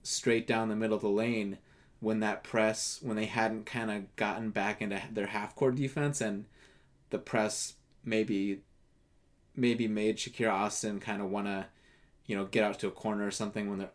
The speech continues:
were kinda more in a zone principle versus just getting to her. And it was like, man, if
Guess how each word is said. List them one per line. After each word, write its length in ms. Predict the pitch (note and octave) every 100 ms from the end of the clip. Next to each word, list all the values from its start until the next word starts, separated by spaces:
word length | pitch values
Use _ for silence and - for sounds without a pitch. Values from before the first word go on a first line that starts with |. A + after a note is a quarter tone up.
| -
were 100 | G2+
kinda 260 | - G2+ G2+
more 180 | G2
in 100 | F#2+
a 60 | F#2
zone 240 | F2+ G2
principle 640 | G2 A2 G2+ G2 A2+ G2+ - - - _ -
versus 260 | G2+ G2+
just 220 | F#2 G2 -
getting 220 | A2 A2
to 80 | F#2
her. 20 |
And 80 | F#2+
it 40 |
was 100 | F2
like, 120 | F#2
man, 380 | G2+ A2+ F#2 F2 -
if 240 | G2 -